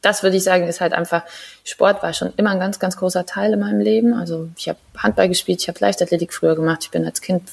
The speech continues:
was weiß ich, dreimal die Woche zum Handballtraining, zweimal die Woche zum Leichtathletik, am Wochenende Wettkämpfe und Spiele. Das musste ich dann irgendwann mich entscheiden, ob ich Leichtathletik oder Handball machen will. Dann hab ich Handball gemacht, dann hab ich recht, ähm, das ambitioniert gemacht und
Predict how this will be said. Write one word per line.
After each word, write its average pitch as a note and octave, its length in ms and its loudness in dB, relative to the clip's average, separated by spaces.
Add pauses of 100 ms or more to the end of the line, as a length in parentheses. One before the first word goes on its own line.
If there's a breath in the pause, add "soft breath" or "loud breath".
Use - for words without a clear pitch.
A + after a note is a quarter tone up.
(100)
was - 160 -20
weiß D#3+ 140 -8
ich, - 220 -4 (120)
dreimal F3 280 0
die E3 120 6
Woche E3 160 0
zum E3 160 -6
Handballtraining, E3 520 0
zweimal E3+ 260 0
die D#3 60 -2
Woche D#3+ 180 0 (120)
zum E3 160 -4
Leichtathletik, D#3 600 -2
am D#3 120 -6
Wochenende D#3 440 -4
Wettkämpfe D#3 520 -4
und D3 260 -4 (540 loud breath)
Spiele. A3+ 560 0 (1160 soft breath)
Das D#3+ 160 -2
musste F#3 280 4
ich G3 80 0
dann E3+ 180 2
irgendwann F3+ 400 4
mich F3 160 2
entscheiden, F#3 460 2
ob E3+ 100 2
ich E3 120 -6
Leichtathletik E3+ 540 0
oder E3 180 -2
Handball G3 280 0
machen F3 280 -2
will. F3 120 4
Dann E3+ 160 0
hab E3+ 120 -4
ich - 120 -10
Handball F3+ 280 -2
gemacht, E3 400 -2
dann D#3 280 -8 (100)
hab E3+ 80 -20
ich - 140 -16
recht, - 340 -14
ähm, D#3 440 -6 (360)
das - 140 -10
ambitioniert E3+ 760 0
gemacht D#3+ 480 -4
und D3+ 320 -4